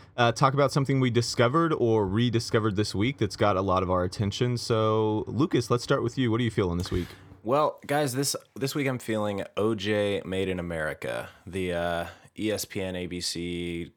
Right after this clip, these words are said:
Speaker 2: collaboration, documentary slash T V show, whatever you wanna call it. This is something that I feel like is, uh, it's really new ground for,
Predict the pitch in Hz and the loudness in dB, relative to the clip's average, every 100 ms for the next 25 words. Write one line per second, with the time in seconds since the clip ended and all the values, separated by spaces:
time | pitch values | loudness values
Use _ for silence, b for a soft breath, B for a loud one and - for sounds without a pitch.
0 | _ - 82 85 87 85 85 - 80 80 | _ -8 -4 -4 -4 -6 -6 -8 -10 -10
1 | 78 80 - 82 82 82 82 82 82 82 | -8 -8 -8 -8 -8 -6 -8 -8 -8 -10
2 | - 82 80 - 87 82 - 85 85 78 | -6 -6 -6 -8 -8 -6 -6 -4 -4 -4
3 | - 98 95 90 85 78 - 73 69 - | -2 -2 -2 -2 -4 -6 -4 -4 -4 -6
4 | 104 123 113 - 101 101 87 80 - 87 | -4 -2 -2 -4 -4 -4 -4 -6 -4 -4
5 | 82 85 76 78 69 69 b b b b | -4 -6 -6 -6 -4 -6 b b b b
6 | b b _ _ 110 - 117 127 113 104 | b b _ _ -6 -4 -2 0 0 0
7 | 104 95 90 92 110 113 120 120 123 | -2 0 0 0 -2 -4 -2 -2 -2